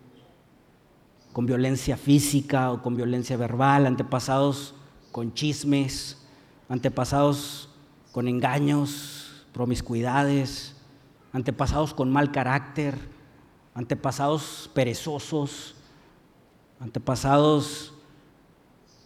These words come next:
drogadictos o que se dañaban, dañaban su salud, su cuerpo, que estafaban, que robaban en sus negocios o en sus trabajos.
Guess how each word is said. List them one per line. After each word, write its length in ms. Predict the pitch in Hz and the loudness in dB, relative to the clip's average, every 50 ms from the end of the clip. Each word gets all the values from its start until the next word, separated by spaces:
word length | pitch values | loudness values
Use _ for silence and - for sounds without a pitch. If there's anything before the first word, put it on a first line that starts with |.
| _ _ _ _ _ _ _ _ _ _ _ _ | _ _ _ _ _ _ _ _ _ _ _ _
drogadictos 1500 | - 123 131 110 120 120 143 156 160 147 156 - - 165 156 156 147 135 - - - - - - - - - - - - - - | 0 0 2 4 4 6 8 8 8 6 4 0 2 2 4 4 2 0 -2 -8 -14 -14 -14 -14 -16 -16 -16 -18 -20 -20 -18 -12
o 140 | - 131 - | -10 -8 -6
que 100 | - 139 | -6 -6
se 140 | - 156 135 | -4 -4 -2
dañaban, 600 | 135 139 143 151 156 156 160 156 156 156 151 156 - - - - | 0 0 2 2 2 2 2 2 2 0 0 -2 -4 -10 -16 -14
dañaban 600 | - 143 131 135 135 139 135 127 135 143 151 156 151 | -12 -12 -12 -6 -2 0 0 2 2 2 2 2 0
su 120 | 151 143 | 0 -4
salud, 460 | - - 123 120 127 139 147 156 156 151 | -4 -2 -2 0 4 4 6 6 4 2
su 260 | - - 139 110 - | 0 -6 -6 -6 -2
cuerpo, 500 | 135 143 143 147 143 - 147 147 143 143 - - - - - - - - - _ _ _ _ _ - - _ _ _ _ _ _ _ _ _ _ _ _ _ _ _ _ _ _ _ _ _ _ _ _ _ _ _ _ _ _ _ _ _ - | -2 -2 -2 -2 -4 -6 -4 -4 -4 -6 -8 -12 -20 -20 -20 -20 -20 -20 -20 _ _ _ _ _ -20 -20 _ _ _ _ _ _ _ _ _ _ _ _ _ _ _ _ _ _ _ _ _ _ _ _ _ _ _ _ _ _ _ _ _ -4
que 80 | - 147 | -4 -4
estafaban, 840 | - - 156 123 - - 151 151 156 160 165 165 165 160 151 143 131 | -2 -4 -6 -6 -2 0 2 2 4 4 4 4 4 2 2 2 0
que 120 | - 143 | 0 -2
robaban 540 | 131 156 147 135 131 143 143 151 160 156 151 | -2 0 0 2 4 4 4 4 4 2 2
en 80 | 143 123 | 0 0
sus 160 | 110 139 135 | -2 -2 -4
negocios 800 | 131 123 117 135 143 151 147 147 - 151 151 147 143 123 - - | -2 -2 -2 0 0 0 -2 -2 -4 -2 -2 -2 -2 -4 -6 -6
o 60 | 139 | -6
en 80 | 135 117 | -6 -6
sus 160 | - 120 - | -8 -10 -6
trabajos. 760 | - 123 123 127 131 143 143 143 - 156 143 127 - - - | -4 -4 -2 0 0 -2 -2 -4 -6 -8 -8 -8 -10 -16 -20